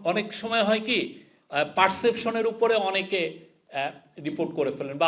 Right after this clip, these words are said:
আমার আশেপাশে তিনজনের, আহ, খু-, ছিনতাইয়ের শিকার হয়েছেন, ওটার থেকে একটা পারসেপশন হয় যে বাংলাদেশের আইন শৃঙ্খলা র্যাপিড ডিটোরিয়েট করেছে। আমার কথা হচ্ছে আপনার যেটা অ্যাকচুয়াল যেটা হয়েছে সেটা লেখেন,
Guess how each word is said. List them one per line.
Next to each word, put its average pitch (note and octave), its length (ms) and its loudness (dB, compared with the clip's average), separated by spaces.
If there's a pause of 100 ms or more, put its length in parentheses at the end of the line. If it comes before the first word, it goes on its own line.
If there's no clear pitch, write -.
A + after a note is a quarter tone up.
আমার F3+ 200 2
আশেপাশে F#3+ 540 0
তিনজনের, F#3+ 640 -2
আহ, D3 360 0
খু-, F#3 320 -6
ছিনতাইয়ের F#3 400 -2
শিকার F#3+ 380 0
হয়েছেন, G3 360 -2
ওটার F3 340 -4
থেকে F#3+ 200 -6
একটা F3+ 180 -4
পারসেপশন F#3 680 -6 (300)
হয় F3+ 220 2
যে F3 120 2
বাংলাদেশের D#3+ 600 -2
আইন C#3+ 220 -2
শৃঙ্খলা D#3 520 -6
র্যাপিড C3 460 -6
ডিটোরিয়েট A#2 720 -8
করেছে। F#2 440 -16 (1000)
আমার F#3 280 -2
কথা G#3+ 220 0
হচ্ছে A3 200 -2
আপনার F3 360 -4
যেটা F3 240 -4
অ্যাকচুয়াল F#3 460 -2
যেটা F#3 260 -2
হয়েছে F3+ 280 -4
সেটা C#3+ 280 -6
লেখেন, G2+ 360 -12